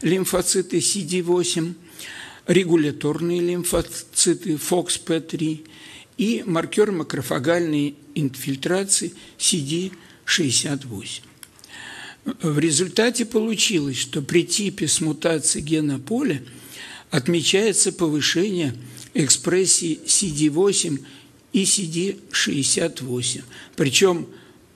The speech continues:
дополнительно выше экспрессия М Р Н К П Д Л один, лиганда рецептора программируемой клеточной гибели, что очень важно, потому что признаки усиленной лимфоцитарной инфильтрации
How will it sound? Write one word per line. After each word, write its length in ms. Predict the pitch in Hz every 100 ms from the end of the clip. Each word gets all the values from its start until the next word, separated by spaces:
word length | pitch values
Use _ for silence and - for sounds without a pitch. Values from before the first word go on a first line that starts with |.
| -
дополнительно 1120 | - 214 131 131 123 127 147 156 226 233 175
выше 400 | 139 175 202 175
экспрессия 800 | 151 - - 170 185 190 - 170 165 - - -
М 200 | 165 156
Р 120 | 151
Н 180 | 143 135
К 360 | 160 180 190 190 - - - - - -
П 100 | 180
Д 260 | 143 147 175
Л 220 | 180 190
один, 460 | 180 156 143 139 123 233
лиганда 600 | 147 135 139 175 185 170
рецептора 800 | 160 - - 165 - 175 170 156 - - - -
программируемой 840 | 156 143 135 135 139 165 170 175
клеточной 800 | 175 160 135 139 139 175 151 - - - - -
гибели, 520 | - 147 151 123 123 123
что 340 | - 180 190
очень 320 | 180 - 170
важно, 460 | 151 143 127 135 - - - - - -
потому 420 | - 131 170 202 196
что 220 | - 156
признаки 680 | 120 180 208 156 151 - 143
усиленной 720 | - 160 - 202 170 139 131
лимфоцитарной 920 | 131 123 147 - 156 131 165 139 135
инфильтрации 960 | 127 127 135 - 214 254 254 - -